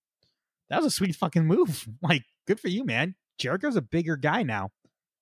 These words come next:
That's pretty impressive. So, but yeah,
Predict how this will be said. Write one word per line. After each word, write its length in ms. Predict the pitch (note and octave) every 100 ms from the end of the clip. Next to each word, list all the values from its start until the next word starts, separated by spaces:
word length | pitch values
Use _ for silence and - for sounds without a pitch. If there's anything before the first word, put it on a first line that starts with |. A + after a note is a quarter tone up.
| _ _ _
That's 180 | G#3 D#3+
pretty 280 | - F#3 F#3+
impressive. 500 | D3 F3 A3 A#2+ G2+
So, 300 | - B2 A#2 _ _ D3+ - _ D#3 -
but 100 | F#3+
yeah, 240 | A3 D#4+